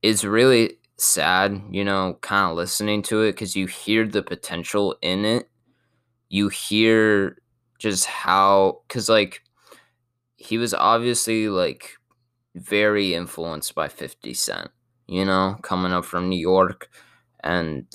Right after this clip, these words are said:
like, he was big, um, he was working with fifty.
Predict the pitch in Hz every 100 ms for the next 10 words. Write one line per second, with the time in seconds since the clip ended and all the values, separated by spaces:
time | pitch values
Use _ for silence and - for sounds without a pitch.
0 | - 71 65 - - _ _ - - 92
1 | 85 80 - - _ _ _ _ _ 67
2 | 101 107 107 - 90 85 71 57 50 _
3 | _ - 92 87 78 104 104 - 95 90
4 | 85 82 - - _ _ _ _ _ _
5 | _ _ _ _ _ - - 107 101 -
6 | 52 50